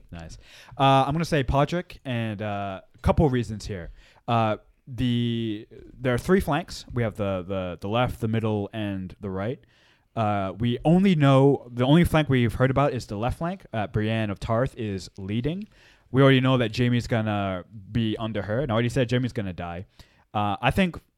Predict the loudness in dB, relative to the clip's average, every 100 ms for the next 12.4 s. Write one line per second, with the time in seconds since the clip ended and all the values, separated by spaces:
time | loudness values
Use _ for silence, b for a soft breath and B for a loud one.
0 | _ _ _ -20 -20 -8 -6 2 4 4
1 | 4 4 4 2 -2 0 0 0 -4 -6
2 | -10 -6 -8 -8 -8 -6 -6 -10 b 0
3 | 4 4 2 0 0 -2 -4 0 2 2
4 | 2 0 -2 -4 0 2 2 0 -6 -18
5 | b b b b 4 4 4 0 -6 _
6 | 2 4 6 6 4 4 4 2 2 0
7 | 2 4 2 4 2 0 0 -2 0 0
8 | 2 0 -2 -6 b b b 4 6 6
9 | 4 2 2 2 2 2 0 0 -2 -2
10 | -4 -2 -2 -2 0 0 0 -4 -6 b
11 | -4 2 4 4 2 -2 0 -2 -2 -2
12 | 0 0 -4